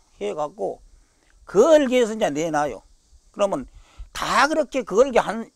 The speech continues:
한 거 아니라 또 그걸게 한 집이는 그걸게 하고 잘 산 집이는 그걸게 하고 못 산 집이는 못 걸게 해도 그 흠을 안 잡고, 흠을 안 잡고,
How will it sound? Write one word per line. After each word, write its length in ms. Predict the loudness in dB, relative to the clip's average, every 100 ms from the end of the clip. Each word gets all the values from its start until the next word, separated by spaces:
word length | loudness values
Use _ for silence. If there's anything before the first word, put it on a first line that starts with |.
| _ _
한 280 | _ -14 -8
거 80 | -2
아니라 380 | -2 -2 -4 -6 _ _ _ _ _ _ _ _ _ _ _ _ _
또 160 | -14 -14
그걸게 420 | 2 8 8 8 6
한 220 | 4 0
집이는 320 | -6 -6 -8
그걸게 380 | -2 0 2 2
하고 200 | 2 0
잘 260 | -2 -2
산 240 | 0 0 -2
집이는 300 | -6 -6 -4
그걸게 340 | -2 0 2
하고 200 | 0 0
못 220 | -2 -4
산 200 | -2 -4
집이는 400 | -6 -10 -10 -10 -14
못 260 | 0 0
걸게 440 | 2 0 -2 -4 0
해도 260 | 0 0 -4 -20 -20 _ -20 -18
그 200 | 4 6
흠을 380 | 8 6 4 6
안 160 | 4 6
잡고, 360 | 4 4 2 0 _ _ _ _ _ _ -20 -14 -6
흠을 220 | -2 -2
안 140 | -2
잡고, 320 | -2 -4 -8